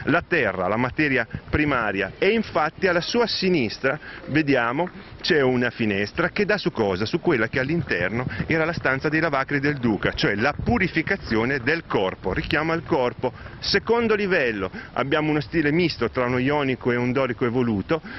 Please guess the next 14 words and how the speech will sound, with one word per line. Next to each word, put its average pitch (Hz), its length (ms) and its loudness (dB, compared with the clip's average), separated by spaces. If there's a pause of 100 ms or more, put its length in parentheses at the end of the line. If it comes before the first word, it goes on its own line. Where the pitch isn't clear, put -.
ed 139 180 0
ecco 165 220 2
che 143 100 0
vediamo 127 520 0
quindi 117 340 2
anche 139 300 0
cronologicamente 135 1160 0
più 135 140 0
evoluto, 127 560 0
un, 107 260 0 (120)
più, 156 340 2
un, 131 320 2
diciamo 127 380 0
così, 110 240 2